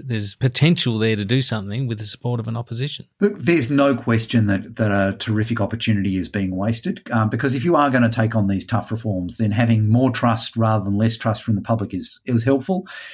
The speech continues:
Speaker 2: if nothing else, because often you'll get a reaction from a substantial number of people, which is, if they do trust you, they'll say, "Look, I don't really think that the age for the age pension should go up to seventy. But, you know, I trust you."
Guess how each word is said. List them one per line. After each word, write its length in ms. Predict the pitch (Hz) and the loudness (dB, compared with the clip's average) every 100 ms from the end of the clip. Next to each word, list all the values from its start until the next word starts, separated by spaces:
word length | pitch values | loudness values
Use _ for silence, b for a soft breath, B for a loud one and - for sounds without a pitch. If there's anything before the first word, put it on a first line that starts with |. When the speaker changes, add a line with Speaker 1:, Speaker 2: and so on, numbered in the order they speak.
| B | B
Speaker 2:
if 160 | 139 123 | -2 0
nothing 340 | 190 185 151 | 0 0 0
else, 160 | 151 127 | 2 0
because 260 | 135 135 | 0 0
often 300 | 151 180 190 | 2 0 0
you'll 100 | 175 | -2
get 140 | 151 131 | 0 0
a 60 | |
reaction 420 | 127 127 131 - 117 | 2 0 0 -2 0
from 160 | 117 | 2
a 60 | 113 | 2
substantial 500 | 110 - 135 131 123 | 0 -2 0 2 2
number 220 | 113 104 | 4 2
of 80 | 101 | 2
people, 360 | 120 117 107 | 0 2 -2
which 240 | 98 107 113 | 0 0 2
is, 420 | 110 101 - - - | 2 2 -2 -10 -10
if 120 | 117 | -2
they 100 | 113 | 2
do 160 | 165 | 2
trust 380 | 190 120 104 - | 2 0 -2 -4
you, 100 | 92 | -4
they'll 140 | 110 117 | -2 0
say, 240 | 127 123 | 2 2
"Look, 260 | 135 - - _ - B B B B _ _ | 0 -2 -8 _ -18 B B B B _ _
I 140 | 139 147 | -2 2
don't 240 | 147 110 | 2 2
really 320 | 107 117 110 | 2 2 2
think 320 | 104 - 101 - | 0 0 -2 -2
that 180 | 98 | -6
the 160 | - 98 | -4 -2
age 460 | 95 98 92 - - | 0 0 -2 -6 -8
for 80 | 95 | -6
the 140 | 98 | -4
age 240 | 92 - | -4 -4
pension 320 | 104 90 - 85 | -4 -4 -4 -6
should 140 | 104 | -6
go 100 | 98 | -6
up 180 | 82 - | -8 -10
to 80 | 82 | -12
seventy. 480 | - - - - _ | -12 -12 -14 -18 _
But, 240 | 123 131 | -2 0
you 80 | 135 | 0
know, 360 | 143 147 143 120 B B B B B B B B _ _ 139 | 2 2 2 0 B B B B B B B B _ _ -6
I 80 | |
trust 380 | 120 180 151 - | -2 -2 -2 0
you." 340 | 143 135 131 | 2 4 4